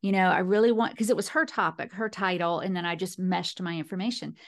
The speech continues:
I said, "I want this to be about you. I've done this before. They're gonna love you. I want you to just really be able to shine." And when we got there and she was shining,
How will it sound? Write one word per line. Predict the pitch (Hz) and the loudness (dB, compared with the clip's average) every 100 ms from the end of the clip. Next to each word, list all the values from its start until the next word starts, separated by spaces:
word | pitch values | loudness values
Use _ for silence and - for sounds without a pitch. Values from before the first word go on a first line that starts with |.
| - _ - | -20 _ -6
I | |
said, | 196 220 | 0 2
"I | |
want | 208 226 | 4 2
this | 233 254 | 0 -6
to | - | -4
be | 196 | 0
about | 196 180 170 | 0 0 -4
you. | 190 226 208 170 165 180 _ _ | -4 0 0 0 -4 -10 _ _
I've | 196 190 | -4 2
done | 202 | 4
this | 220 240 | 6 2
before. | - 226 202 196 190 | -4 -4 2 4 4
They're | 190 185 | 2 0
gonna | 180 175 | -2 -4
love | 175 202 214 214 | -2 2 2 2
you. | 214 226 220 214 208 | -2 0 2 2 0
I | - | -2
want | 185 190 185 | -4 -6 -6
you | 196 | -8
to | 175 | -6
just | 180 165 | -6 -4
really | 175 202 190 | 0 2 2
be | 196 | 2
able | 180 165 | 0 -4
to | |
shine." | 175 - 208 208 208 208 208 - - _ _ _ _ | -8 -4 -2 0 0 0 -2 -6 -20 _ _ _ _
And | 220 226 226 | -2 0 0
when | - 240 | 2 2
we | 233 226 | 2 2
got | 220 254 320 | -2 -2 -4
there | 262 226 220 269 269 - _ _ _ _ - | -4 -2 -4 -6 -8 -20 _ _ _ _ -4
and | 226 208 | -2 -2
she | - 233 | -2 0
was | 196 226 | 2 0
shining, | 294 - 208 196 190 196 240 | 0 -2 -2 -2 -4 -2 -2